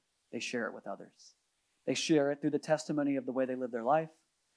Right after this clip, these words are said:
They share it in the actions and the way that they serve others. And they share it in the way in which they proclaim the good news of what Christ has done. It's not just one.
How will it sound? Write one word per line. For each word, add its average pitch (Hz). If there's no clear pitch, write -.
They 139
share 147
it 143
in 127
the 120
actions 143
and 123
the 120
way 127
that 127
they 98
serve 117
others. 170
And 131
they 127
share 147
it 151
in 139
the 131
way 127
in 123
which 117
they 123
proclaim 120
the 113
good 107
news 104
of -
what -
Christ -
has 170
done. -
It's -
not 156
just 170
one. 180